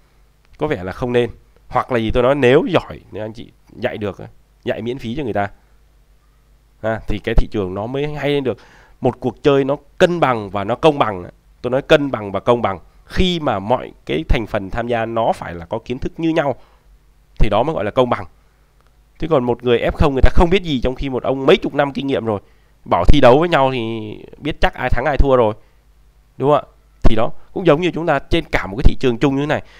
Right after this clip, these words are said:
rất nhiều nhà đầu tư mới, tại sao không có những cái kênh, không có những cái cách thức mà chúng ta chia sẻ cho người ta để người ta hiểu, để người ta tham gia nó an toàn, nó hiệu quả hơn, mà tôi nói hay đỡ bị người khác lừa mất cái đồng tiền của mình,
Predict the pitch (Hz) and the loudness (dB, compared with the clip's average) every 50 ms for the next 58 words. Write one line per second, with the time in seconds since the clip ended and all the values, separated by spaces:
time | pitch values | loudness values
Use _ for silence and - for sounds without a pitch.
0 | - - - 110 - - - 143 127 120 120 110 113 113 113 135 131 123 117 117 | -8 -2 -2 -2 -2 0 0 0 0 0 0 -2 -2 -2 -2 -4 -4 -2 -2 -2
1 | 147 - - - - - - 143 135 - 151 143 - - 143 160 165 160 165 - | -2 -2 -4 -6 0 2 2 2 2 0 -4 -4 -2 -4 -4 -4 -6 -10 -10 -10
2 | 165 165 - - 170 165 156 151 156 151 147 147 143 151 160 165 165 - - 214 | -10 -10 -2 0 0 0 0 -2 -6 -8 -6 -6 -8 -8 -6 -8 -8 -6 -4 -6
3 | 208 - 220 - - - - - - - - _ 117 113 110 123 143 160 156 139 | 0 2 0 0 0 -6 -16 -20 -20 -20 -18 _ -2 -2 -2 -2 -2 -2 -4 2
4 | - 175 175 165 - 147 104 98 98 131 135 135 120 - 123 127 135 135 120 101 | 4 6 6 6 6 4 2 -2 -4 -4 -4 -4 -2 0 0 0 0 -2 -2 -2
5 | 101 107 120 131 139 139 110 92 92 101 - - _ _ _ _ _ _ _ _ | -2 -2 0 2 2 2 2 0 -2 -2 -6 -12 _ _ _ _ _ _ _ _
6 | _ _ _ _ - 113 110 117 123 139 139 139 143 139 135 147 147 139 139 139 | _ _ _ _ -2 -2 0 0 0 2 2 2 2 2 0 0 0 -2 0 -2
7 | 147 160 - - 139 147 151 - - 123 117 113 135 175 151 104 - - 104 110 | -2 -4 -4 -4 -4 -6 -2 0 0 0 2 0 0 -2 -2 -4 -4 -6 -6 -4
8 | 131 135 131 - - - - - - 107 104 - 127 135 147 160 151 135 139 135 | -6 -6 -8 -10 -16 -20 -20 -8 -6 -4 -4 -2 0 0 0 0 -2 -4 -4 -4
9 | 135 127 139 151 160 170 170 170 190 165 202 226 226 - - 139 127 113 104 - | -4 -6 -8 -10 -12 -8 -6 -4 -4 -2 -2 -4 -4 -6 -8 -6 -4 -4 -2 -2
10 | - - - 143 131 131 139 127 113 107 110 147 - - - - 160 131 113 107 | -4 -4 -2 -2 0 0 2 2 0 0 -2 -6 -10 -12 -14 -10 -10 -10 -8 -6
11 | 110 110 101 98 98 98 101 98 87 | -6 -6 -6 -6 -8 -8 -8 -8 -10